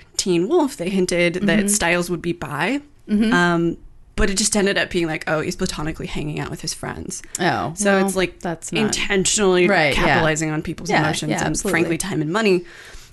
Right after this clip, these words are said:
Speaker 1: Whereas, like, queer coding is maybe, it's implied, but it's not actually negated. So it's like,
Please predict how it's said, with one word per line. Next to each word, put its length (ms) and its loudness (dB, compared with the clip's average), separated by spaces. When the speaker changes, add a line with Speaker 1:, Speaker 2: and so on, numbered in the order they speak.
Speaker 1:
Whereas, 300 2
like, 160 0
queer 200 4
coding 440 2
is 540 4
maybe, 840 4
it's 200 -4
implied, 720 2
but 140 2
it's 420 -2
not 460 -6
actually 680 -6
negated. 640 -2
So 260 0
it's 120 -6
like, 140 -8